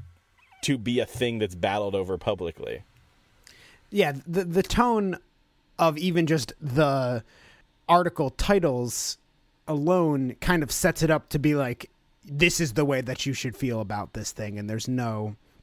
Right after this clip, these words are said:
Speaker 2: like, there's no nuances to this.
Speaker 1: Yeah, and that's, that's what we're here to tease out, Paul.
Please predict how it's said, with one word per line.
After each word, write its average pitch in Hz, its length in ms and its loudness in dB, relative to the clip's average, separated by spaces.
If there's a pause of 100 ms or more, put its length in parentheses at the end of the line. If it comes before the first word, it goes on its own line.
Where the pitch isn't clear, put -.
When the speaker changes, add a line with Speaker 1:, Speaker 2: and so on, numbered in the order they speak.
(880)
Speaker 2:
like, 113 200 -2
there's 135 180 0
no 139 480 2
nuances 123 720 -2
to 113 120 -10
this. 98 440 -10 (240)
Speaker 1:
Yeah, 85 300 -2 (180)
and 104 160 -6
that's, 123 280 -6
that's - 260 -8
what 123 100 2
we're 123 140 0
here 131 140 -2
to 107 80 -10
tease 120 300 -4
out, 117 200 2
Paul. 92 360 -2